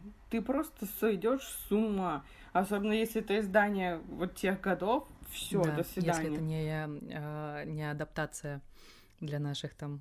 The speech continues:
Speaker 2: уровней, там, Б Б один
Speaker 1: Да,
Speaker 2: и
Speaker 1: да.
Speaker 2: так далее.
Speaker 1: Вот и тут то же самое у меня было.
Speaker 2: Не, у меня ещё была история, э, и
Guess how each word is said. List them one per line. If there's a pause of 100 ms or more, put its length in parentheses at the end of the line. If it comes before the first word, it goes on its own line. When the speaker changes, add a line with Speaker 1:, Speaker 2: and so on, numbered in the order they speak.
(140)
Speaker 2:
уровней,
там,
Б
Б
один
Speaker 1:
Да,
Speaker 2:
и
Speaker 1:
да.
Speaker 2:
так
далее. (200)
Speaker 1:
Вот
и
тут
то
же
самое
у
меня
было. (880)
Speaker 2:
Не,
у
меня
ещё
была
история,
э,
и